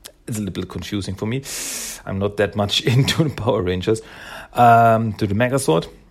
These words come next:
And then they have enough power to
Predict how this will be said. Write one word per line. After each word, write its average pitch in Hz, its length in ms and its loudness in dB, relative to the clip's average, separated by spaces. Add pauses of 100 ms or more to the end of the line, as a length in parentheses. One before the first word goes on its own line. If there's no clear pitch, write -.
(520)
And 110 380 -4
then 139 180 2
they 131 80 2
have 120 180 0
enough 123 320 -6
power 131 460 2 (720)
to 104 200 -6